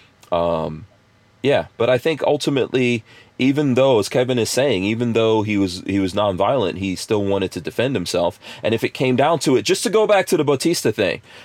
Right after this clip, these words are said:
I think if Martin Luther King was in a home with his wife and his kids and someone was trying to burn it down, he's gonna do what it takes to defend his wife and his kids.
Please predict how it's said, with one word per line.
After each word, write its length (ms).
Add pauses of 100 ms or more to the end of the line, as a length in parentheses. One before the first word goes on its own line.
I 140
think 260
if 140
Martin 280
Luther 220
King 400
was 160
in 140
a 80
home 340
with 120
his 140
wife 280
and 100
his 140
kids 500 (240)
and 160
someone 260
was 120
trying 220
to 60
burn 240
it 120
down, 440 (580)
he's 220
gonna 220
do 260
what 200
it 100
takes 300
to 100
defend 580 (320)
his 160
wife 240
and 100
his 140
kids. 440